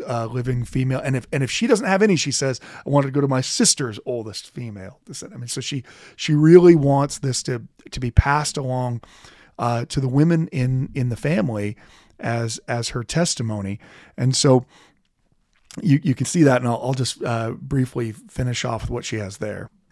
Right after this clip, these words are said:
"I would not give up my religion for all the gold in America.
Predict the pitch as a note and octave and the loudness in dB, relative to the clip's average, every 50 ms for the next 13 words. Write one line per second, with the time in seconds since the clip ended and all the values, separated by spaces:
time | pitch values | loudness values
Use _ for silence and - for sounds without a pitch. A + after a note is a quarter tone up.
0 | _ - _ _ _ - - - - _ _ _ _ _ _ _ _ _ _ _ | _ -20 _ _ _ -20 -20 -20 -20 _ _ _ _ _ _ _ _ _ _ _
1 | - - - F3 A3 A#3+ B3+ B3+ A3 F3+ D#3 D#3 E3 F3 F#3 - F3 C#3+ B2 E3 | -2 2 4 6 6 8 8 8 6 6 6 4 4 4 4 2 0 0 6 6
2 | F3+ F3 C#3+ C#3+ C#3+ D#3 - C#3+ B2+ B2+ C3+ D3 C#3+ C3 B2+ A#2+ A#2+ A#2+ A#2 - | 6 8 8 6 6 6 4 2 0 2 4 4 4 4 2 2 2 0 -2 -2
3 | A#2 F#2 F2 F2 F2 - - - - - - - - D3+ - - C#3 D3 D#3 E3+ | -6 -8 -8 -8 -10 -10 -14 -14 -16 -16 -10 -2 -2 -2 0 2 6 6 6 6
4 | D3+ D3+ C3+ B2 B2+ B2+ C3 C3 C3+ B2 B2+ A2+ G#2+ G2+ G2+ G#2 G#2+ G#2 G2+ F#2 | 6 2 0 0 0 2 2 2 2 2 -2 -4 -4 -4 -4 -4 -4 -4 -6 -6
5 | F2+ - - D#2+ - - | -8 -12 -14 -14 -14 -18